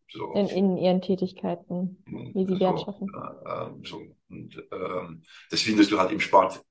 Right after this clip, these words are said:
Speaker 1: glaube ich, äh, sehr gut. Also ich, ich weiß, weil ich natürlich noch Kontakt zu, äh, sch-, ehemaligen Kollegen, mit denen wir zusammen Fußball gespielt haben, also ein, ein Freund von mir zum Beispiel,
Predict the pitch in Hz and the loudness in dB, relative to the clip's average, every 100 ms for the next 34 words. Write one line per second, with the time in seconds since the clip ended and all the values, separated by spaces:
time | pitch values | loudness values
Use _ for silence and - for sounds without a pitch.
0 | _ - 82 82 85 82 78 - - - | _ 0 4 4 2 -2 -4 -4 0 2
1 | - - - - - - - - 170 - | 2 0 -2 0 0 2 2 0 -2 -8
2 | - - - - - 90 107 110 90 90 | -12 -2 4 6 10 10 10 8 8 8
3 | 87 92 98 92 92 92 92 95 92 - | 6 0 0 -2 -2 -2 2 2 2 -8
4 | - 92 90 90 - 95 90 - - - | -8 -4 -2 -2 -2 0 2 0 -2 -8
5 | - _ _ _ _ _ _ _ _ _ | -14 _ _ _ _ _ _ _ _ _
6 | _ _ _ _ _ _ _ _ - 101 | _ _ _ _ _ _ _ _ 0 6
7 | 101 98 98 - 92 90 - - - - | 6 8 4 2 -2 -4 -6 -10 -16 -18
8 | _ _ _ _ _ _ _ _ - 90 | _ _ _ _ _ _ _ _ -2 8
9 | 98 95 95 90 80 - 82 90 95 92 | 10 10 4 -2 -4 -10 -8 -2 -2 0
10 | 90 92 85 80 80 - 110 - 90 87 | -2 0 0 0 -8 -6 -4 0 -2 4
11 | 90 - 80 82 80 85 85 87 87 80 | 4 6 4 2 -4 -8 -8 -8 -6 -6
12 | 80 85 - - 98 98 101 - 85 - | 4 8 8 6 2 6 6 6 4 4
13 | - - | 4 -6